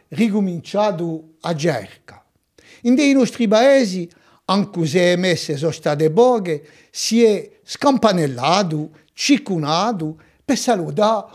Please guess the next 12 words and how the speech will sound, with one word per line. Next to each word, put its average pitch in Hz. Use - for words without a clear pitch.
o 185
Cristo 196
risorto, 170
o 160
semplicemente 151
per 165
far 165
sapere 156
a 160
un 160
paese 127
spento 165